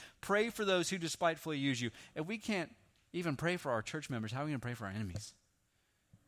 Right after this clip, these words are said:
The answer is you're not. And number eight, lastly, is strive for the mind of Christ that is yours in Christ.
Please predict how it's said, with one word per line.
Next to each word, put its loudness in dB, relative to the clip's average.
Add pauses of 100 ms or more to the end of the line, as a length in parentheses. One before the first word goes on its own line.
(120)
The -2
answer -2
is -4
you're -4
not. -8 (1080)
And 0
number 2
eight, 0
lastly, 0 (920)
is -2
strive 2
for -10
the -2
mind 0 (300)
of -6
Christ -4
that -8
is -6
yours -4
in -6
Christ. -14